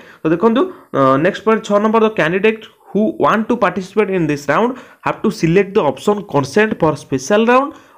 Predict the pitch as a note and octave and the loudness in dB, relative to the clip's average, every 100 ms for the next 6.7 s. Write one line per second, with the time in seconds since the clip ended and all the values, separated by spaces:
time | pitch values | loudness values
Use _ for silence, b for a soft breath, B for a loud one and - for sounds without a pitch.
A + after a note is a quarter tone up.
0 | B D#3+ A#3 B3 B3 F3+ E3+ - C#4+ E4 | B 0 2 2 2 0 -2 0 0 -2
1 | - - C3+ C3 C#3+ F3+ A3 E3+ D3 E3+ | -8 -4 0 0 0 -2 -2 -2 0 2
2 | G#3 G3 F#3+ F#3+ E3+ E3+ - E3+ C#3+ - | 2 2 0 2 2 2 2 0 0 -4
3 | - B B E3 D3 F#3 G3 - C3+ C#3 | -14 B B -2 0 0 -2 -8 -2 -2
4 | D3+ F3 F#3+ E3 D#3+ E3 E3 D3+ D#3+ A#3+ | 0 0 2 4 4 2 0 -2 -2 -2
5 | C4+ - B B B C#3+ C#3 G#3+ A3 A3 | -2 -4 B B B -2 0 0 0 0
6 | F#3+ D3+ E3 F#3+ F3+ F3 D#3 | 0 0 -2 -2 0 0 0